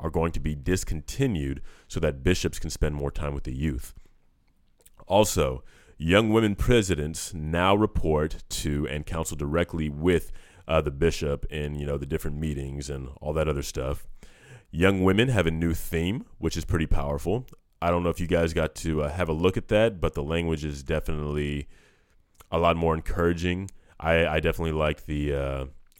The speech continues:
Heavenly Parents thing as opposed to Heavenly Father. But yeah, you guys can read that. We'll put a link to that in the show notes. The number of young women classes in a ward can vary based on local needs. So it's no longer gonna be sorted based on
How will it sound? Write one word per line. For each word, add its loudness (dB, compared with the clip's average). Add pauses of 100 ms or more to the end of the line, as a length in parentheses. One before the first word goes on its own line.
(140)
Heavenly -2
Parents 2
thing 0
as 0
opposed 0
to -4
Heavenly -6
Father. 2 (560)
But 2
yeah, -2
you -4
guys 6
can -6
read 0
that. 2
We'll -4
put 2
a 2
link -2
to -6
that 0
in -6
the -6
show -2
notes. 0 (960)
The -6
number 4
of 2
young 4
women 2
classes -2
in -2
a -2
ward 2
can -8
vary 0 (460)
based 0
on 0
local 2
needs. -4 (200)
So 0
it's -4
no 2
longer 0
gonna 2
be 0
sorted 2
based 0
on 0